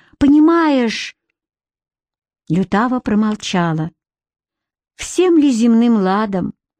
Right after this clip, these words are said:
удавалось попасть туда, где она побывала? Считалось, что обязанность князя — предоставить в распоряжение богов самую красивую девушку своего рода. А дальше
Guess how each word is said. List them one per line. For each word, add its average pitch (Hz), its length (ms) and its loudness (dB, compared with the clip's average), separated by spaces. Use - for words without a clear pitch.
удавалось 190 560 -2
попасть 202 540 -4
туда, 175 380 -4
где 185 220 -2
она 208 220 0
побывала? 190 560 -2
Считалось, 302 640 -2
что - 200 -2
обязанность 226 840 -2
князя — 220 580 0
предоставить 269 680 0
в 240 60 0
распоряжение 262 760 0
богов 247 540 -2
самую 285 500 0
красивую 226 560 0
девушку 226 540 -2
своего 196 400 -2
рода. 185 440 -4
А 359 220 0
дальше 240 600 -2